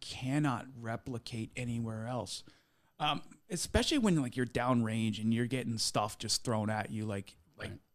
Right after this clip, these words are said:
Speaker 1: the mortars are hitting, or you're outside the wire and you hear a few pops, or you're actively engaged in combat. Like, you don't know true brother and sisterhood until you have bullets flying at you.
Speaker 2: Right.
Speaker 1: And,
Speaker 2: Right.
Speaker 1: and then, like, everything is,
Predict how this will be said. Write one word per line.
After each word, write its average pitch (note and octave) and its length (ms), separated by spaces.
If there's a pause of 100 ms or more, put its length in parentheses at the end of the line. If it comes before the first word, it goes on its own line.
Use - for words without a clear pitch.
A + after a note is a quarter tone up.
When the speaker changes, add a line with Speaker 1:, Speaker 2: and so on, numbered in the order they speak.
(160)
Speaker 1:
the B2 80
mortars B2 480
are A2 120
hitting, A#2+ 500
or A2+ 40
you're A2 240
outside A2+ 420
the A#2 60
wire A2+ 280
and A2+ 140
you G#2+ 60
hear A2+ 160
a A2 40
few B2 200
pops, A2+ 480
or A#2+ 40
you're A2 200
actively A2+ 500
engaged A2+ 420
in A#2 100
combat. A#2+ 580 (360)
Like, C3 180
you C#3+ 180
don't F3+ 200
know B2 200
true B2+ 220
brother A2 360
and G2+ 120
sisterhood A#2 640 (180)
until B2 280
you A2+ 100
have G#2 240
bullets G2 320
flying F2+ 360
at - 180
you. - 200 (340)
Speaker 2:
Right. F#2 180 (460)
Speaker 1:
And, A#2+ 160
Speaker 2:
Right. C3+ 80
Speaker 1:
and C3 140
then, A#2+ 200
like, A#2 260
everything C3+ 640
is, A2 320